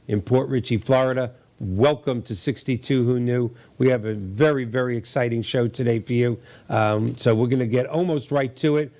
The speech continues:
I wanna give just a little thank you to our guests. I wanna thank everybody that put up with my bad lighting at home,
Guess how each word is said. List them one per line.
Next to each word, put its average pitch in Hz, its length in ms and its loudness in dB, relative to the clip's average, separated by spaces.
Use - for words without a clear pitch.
I - 40 -4
wanna 120 200 0
give 117 260 0
just 110 220 -6
a - 20 -6
little 117 220 2
thank 131 320 -2
you 135 100 0
to 123 180 -2
our 107 120 -2
guests. 123 460 -2
I - 20 -2
wanna 127 160 0
thank 120 380 -2
everybody 131 560 0
that 107 220 -4
put 131 160 0
up 131 180 -2
with 113 160 -2
my 107 160 2
bad 117 380 0
lighting 120 400 0
at 95 80 -4
home, 147 460 -2